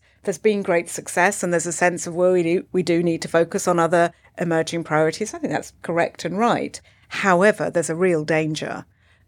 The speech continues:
that the gains will be lost that there will be resurgence, that we will lose the importance of the investments we've made. So one of the things that I think will be part of my role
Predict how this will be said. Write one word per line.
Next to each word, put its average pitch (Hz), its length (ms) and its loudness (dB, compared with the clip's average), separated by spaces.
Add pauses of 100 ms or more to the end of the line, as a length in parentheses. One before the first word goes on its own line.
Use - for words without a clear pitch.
(120)
that - 220 4
the 170 60 -6
gains 165 600 0
will 165 580 -2 (240)
be 175 120 -2
lost - 560 -2 (300)
that - 120 0
there 156 120 4
will 156 80 0 (100)
be 156 40 -4 (100)
resurgence, - 800 -6 (100)
that 175 120 4
we 175 120 2
will 170 140 4 (200)
lose 175 260 2
the 175 160 -6
importance 165 380 -8
of 156 100 -8
the 151 280 -2 (300)
investments 170 560 -2
we've 160 160 -6 (120)
made. 156 200 0
So 170 140 2
one 170 180 4
of 165 80 -2
the 165 160 2
things 160 240 -2
that 160 100 0
I 156 80 0 (180)
think 165 240 -2 (200)
will 165 80 -2
be 156 160 -2
part - 240 0
of - 100 -8
my 175 220 4
role 185 460 0